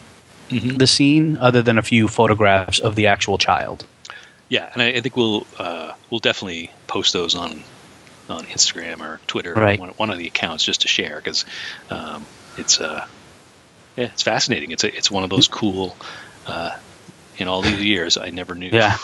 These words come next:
Speaker 1: <laughs> that that was a, uh, potential storyline. Um, so,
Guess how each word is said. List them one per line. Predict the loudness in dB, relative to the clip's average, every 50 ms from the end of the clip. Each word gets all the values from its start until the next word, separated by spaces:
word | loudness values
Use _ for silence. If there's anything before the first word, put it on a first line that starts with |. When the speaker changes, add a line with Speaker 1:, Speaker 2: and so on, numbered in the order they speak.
| -12 -16
Speaker 1:
<laughs> | -4 -4 -4 -4 0 -2
that | -2 -2 -2 -4
that | -2 -2 -2 -4
was | -2 -2 -2 -2
a, | -2 -2 -4 -6
uh, | -6 -8 -8
potential | -8 -8 -8 -6 -6 -4 -4 0 2
storyline. | 2 2 2 0 -2 -4 -4 -6 -6 -6 -8 -10 -12 -16 -14 -14 -12 -12 -10 -12 -12 -14 -10 -6
Um, | -6 -4 -2 -2 -4 -4 -6 -10 -14 -20 -20 -20 _ _ _ _ _ -8 -8 -8 _ -20 -20 _ _
so, | 2 4 4 4 0 -2 -8